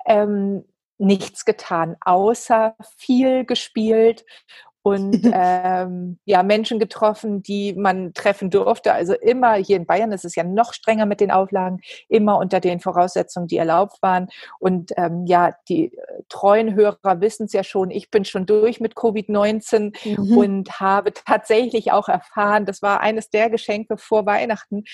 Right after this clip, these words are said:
Speaker 1: dass ich irre viele Antikörper in mir habe. Und damit,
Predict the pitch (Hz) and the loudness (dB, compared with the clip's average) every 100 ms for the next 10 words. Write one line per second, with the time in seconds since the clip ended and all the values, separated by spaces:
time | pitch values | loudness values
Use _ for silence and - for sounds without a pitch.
0 | - - 247 - 254 - - 277 254 - | -8 2 2 2 -8 -4 0 2 0 2
1 | 226 - 196 196 180 165 175 170 170 165 | 2 2 -2 -4 0 0 0 -2 -4 -6
2 | 160 156 156 175 180 _ _ - - - | -6 -6 -6 -10 -14 _ _ -20 -20 -6
3 | - 220 214 208 - 208 202 226 226 - | 2 2 2 -2 0 2 4 2 0 -4